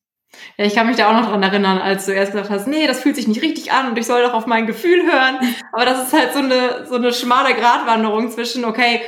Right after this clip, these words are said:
Speaker 1: wo ist jetzt einfach die Angst da,
Speaker 2: Ja.
Speaker 1: wo man vielleicht auch einmal durchgehen muss und wo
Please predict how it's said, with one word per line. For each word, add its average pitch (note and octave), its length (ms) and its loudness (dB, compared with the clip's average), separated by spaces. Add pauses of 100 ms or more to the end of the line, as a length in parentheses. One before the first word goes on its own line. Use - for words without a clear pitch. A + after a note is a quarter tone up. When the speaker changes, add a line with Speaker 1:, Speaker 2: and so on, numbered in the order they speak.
(140)
Speaker 1:
wo A#3 120 0
ist A#3+ 140 -2
jetzt A3+ 140 -6
einfach B3+ 280 0
die A3+ 140 -4
Angst C#4 400 0
da, G#3 360 4
Speaker 2:
Ja. F3 180 -4
Speaker 1:
wo A#3+ 60 0
man A#3+ 140 2
vielleicht A#3 160 0
auch A3 120 0
einmal A#3 280 0
durchgehen A3+ 460 0
muss A3 320 0 (380)
und A3+ 180 0
wo B3 60 2